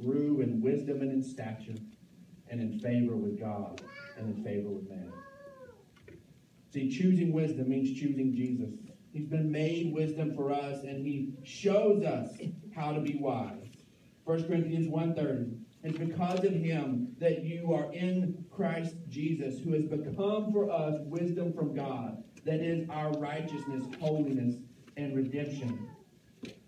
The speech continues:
Matthew seven says, "Therefore, everyone who hears these words of mine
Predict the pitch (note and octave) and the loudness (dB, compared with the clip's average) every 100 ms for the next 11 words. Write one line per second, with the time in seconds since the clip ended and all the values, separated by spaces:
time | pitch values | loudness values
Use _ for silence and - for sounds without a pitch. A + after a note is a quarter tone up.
0 | - D#3+ E3+ F3+ F3 F3 F#3+ G3+ F3+ E3 | -6 -2 0 2 0 2 2 2 0 0
1 | D#3 F#3+ F#3 F#3+ F#3 - - - G3 A3+ | 4 4 4 4 6 4 0 -2 2 6
2 | A#3 A3 G3 - - B3+ C4 - A#3+ G3+ | 6 6 8 6 6 6 6 4 8 8
3 | F#3+ B3 B3 A#3+ G3+ G#3 A3+ - - - | 8 4 4 4 4 4 4 4 2 0
4 | - | -4